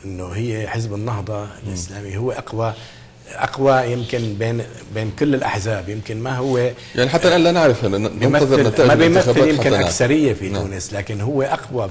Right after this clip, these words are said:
Speaker 1: فرق
Speaker 2: لكن يمثل
Speaker 1: حزب
Speaker 2: تيار. نعم.
Speaker 1: منظم وخلايا داخلية، ويعني عارف وين رايح. لذلك أخشى ما أخشى أنا إنه بالنهاية إذا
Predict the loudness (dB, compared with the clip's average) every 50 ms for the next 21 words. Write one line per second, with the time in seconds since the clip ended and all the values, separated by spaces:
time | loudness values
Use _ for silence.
0 | -8 -8 -8 -6 -4 -2 -2 0 0 0 0 0 0 2 2 2 2 2 2 2
1 | 0 -2 -2 -4 -8 -14 -16 -12 -10 -10 -8 -4 -2 0 2 4 4 4 4 2
2 | 0 -2 -4 -6 -12 -16 -12 -10 -8 -6 -4 -2 0 4 4 6 6 4 4 2
3 | 0 -2 -2 -2 -2 -2 -2 -2 0 0 0 0 0 0 -2 -2 -4 -8 -10 -10
4 | -10 -8 -8 -6 -6 -2 2 2 4 4 2 0 0 -2 -2 0 2 2 2 2
5 | 0 -4 -8 -10 -14 -18 -20 -20 -20 -20 -18 -8 -4 -2 0 2 4 4 4 4
6 | 2 2 -2 -2 -2 -2 0 0 0 0 -2 -4 -4 -6 -6 -6 -6 -6 -6 -8
7 | -10 -10 -10 -10 -8 -8 -8 -6 -6 -8 -10 -10 -12 -10 -6 -4 -2 0 0 0
8 | 0 0 0 0 0 0 0 0 -2 -2 -6 -8 -12 -16 -18 -20 -20 -20 -20 -20
9 | -20 -20 -20 -20 -20 -20 -20 -14 -10 -8 -6 -4 -6 -6